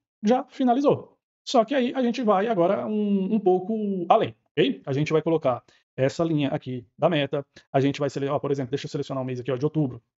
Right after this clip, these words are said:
Olhem só, quando o valor ultrapassa cento e cinquenta, então vai aparecer esse símbolo aqui do, do estouro, ok? Então, a gente agora vai fazer um, uns frufrus aí que vai deixar o seu visual nota em, uma nota onze aí, nota impecável, ok? Primeiro, deixa eu fazer o seguinte,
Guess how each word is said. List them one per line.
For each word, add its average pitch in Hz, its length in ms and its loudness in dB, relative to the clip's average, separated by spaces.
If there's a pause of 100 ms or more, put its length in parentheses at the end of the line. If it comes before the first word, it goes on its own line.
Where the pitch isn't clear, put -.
(100)
Olhem 135 140 0
só, 120 220 -8 (220)
quando 143 160 0
o 131 40 -2
valor 139 220 2
ultrapassa 135 420 -2
cento 139 160 -10
e - 40 -18
cinquenta, 143 480 -4 (120)
então 131 200 -4
vai 131 100 0
aparecer 131 540 -6 (520)
esse 139 220 -2
símbolo 135 360 -2
aqui 127 220 -6
do, 120 280 -6
do 123 80 -4
estouro, 151 440 -2
ok? 151 160 -4
Então, 190 280 -2 (260)
a 170 60 0
gente 175 160 0
agora 180 160 2
vai 180 80 0
fazer 180 320 0
um, 165 380 -2
uns 147 100 -10
frufrus 165 440 -2
aí 147 220 -2 (240)
que 285 60 -6
vai 185 80 2
deixar 180 240 0
o 180 60 -4
seu 180 120 -8
visual 165 420 0
nota 175 480 -2 (160)
em, 208 280 0
uma 170 120 -2
nota 185 200 2
onze 190 240 2
aí, 135 60 2
nota 135 200 -4
impecável, 135 480 -2
ok? - 240 -2 (300)
Primeiro, 302 540 2
deixa 220 180 0
eu 254 40 -2
fazer 208 240 2
o 202 80 2
seguinte, 185 540 -6